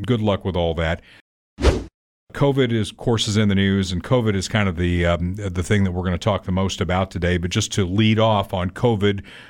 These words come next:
Target now has joined other retailers.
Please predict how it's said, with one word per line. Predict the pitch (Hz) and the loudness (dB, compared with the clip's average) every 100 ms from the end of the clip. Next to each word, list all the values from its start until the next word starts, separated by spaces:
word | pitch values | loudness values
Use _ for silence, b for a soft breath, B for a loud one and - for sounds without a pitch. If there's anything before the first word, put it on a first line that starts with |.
| B | B
Target | - 135 139 120 104 | 0 2 2 0 0
now | 98 95 95 | 2 4 2
has | 90 | 2
joined | 82 98 101 101 98 | 2 2 4 4 2
other | 98 110 104 | 2 2 2
retailers. | 98 104 - 101 87 90 - | 2 2 2 0 2 0 -2